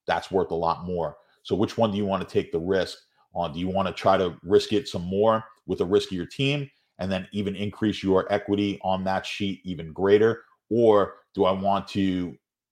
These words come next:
kind of mitigate risk a little bit, bring it back to what a norm would be, and get that back? Let's say I have a thirty dollar entry. I'm gonna drop it down to twenty-five dollars by taking Buffalo and winning,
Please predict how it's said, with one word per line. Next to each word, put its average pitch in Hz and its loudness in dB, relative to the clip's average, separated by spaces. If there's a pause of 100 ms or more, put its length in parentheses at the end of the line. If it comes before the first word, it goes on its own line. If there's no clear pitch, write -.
(880)
kind 104 0
of 90 -2
mitigate 107 2
risk 98 0
a 101 0
little 95 2
bit, 92 2 (500)
bring 117 2
it 104 0
back 104 0
to 101 2
what 90 4
a 87 -2
norm 98 0
would 80 -6
be, 87 -4 (460)
and 90 -4
get 101 0
that 98 2
back? 95 2 (200)
Let's 98 -8
say 101 2
I 85 2
have 90 0
a - -6
thirty 110 4
dollar 98 6
entry. 98 -2 (240)
I'm 95 -2
gonna 95 -6 (100)
drop 98 4
it 98 -8
down 95 0
to 82 -12
twenty-five 104 4
dollars 92 4
by 85 -4
taking - -6
Buffalo 90 0 (300)
and 90 -6
winning, 80 -6